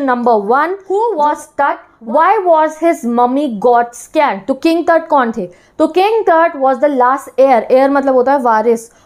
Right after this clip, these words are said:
of a powerful family that ruled Egypt and its empire for centuries। When he died, he was just a teenager। तो बहुत सालों तक एक बहुत बड़ी dynasty ने rule करा था इजिप्ट पे, उसके आखिरी ruler थे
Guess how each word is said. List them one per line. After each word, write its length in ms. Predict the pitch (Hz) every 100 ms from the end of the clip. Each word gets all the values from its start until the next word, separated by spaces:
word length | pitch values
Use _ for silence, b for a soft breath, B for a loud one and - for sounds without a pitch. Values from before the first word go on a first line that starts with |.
| b
of 100 | 277
a 120 | 320 359 330
powerful 420 | 302 320 370 370 370
family 400 | 269 240 247 277 254
that 120 | 277 269
ruled 400 | 277 349 320 277
Egypt 400 | 196 262 277 -
and 200 | 254 269 311
its 160 | 311 302
empire 380 | 277 254 214 233 233
for 100 | 277 285 269
centuries। 600 | 233 220 240 233 262 440 - B B B
When 180 | 285 330 294
he 80 | 359 453 311
died, 320 | 254 247 311 - -
he 140 | 262
was 120 | 294 302
just 200 | 247 240
a 60 | 277
teenager। 420 | 277 233 202 208
तो 100 | 277
बहुत 300 | 262 294 349
सालों 240 | 320 277
तक 160 | 277 277
एक 140 | 285 233
बहुत 180 | 226
बड़ी 280 | 233 240 262
dynasty 480 | 254 226 220 220 254
ने 100 | 254
rule 200 | 233 226
करा 220 | 226 226
था 80 | 233
इजिप्ट 300 | 233 208 208
पे, 60 | 277
उसके 240 | 285 -
आखिरी 500 | - 220 220 254 262
ruler 360 | 233 214 214 208
थे 140 | 269